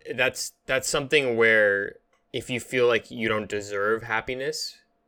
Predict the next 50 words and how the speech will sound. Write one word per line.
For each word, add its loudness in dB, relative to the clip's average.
and -8
for -4
whatever 0
reason -6
you -8
feel -6
like -6
you're -2
a -2
bad -2
person -6
and -10
you -12
should -10
suffer, -6
and -8
you, -10
like, -6
have 0
a 0
really 0
happy -2
moment, -2
you -6
either 0
may, -2
like, -6
wait -4
for -10
the -8
other -6
shoe -8
to -2
drop 2
and -4
you're -4
like, -6
"So-, -8
this -10
is -6
gonna -4
end," -4
or 0
you -4
might, -2
like, -4
sit -8
there -6
going, -8
like, -10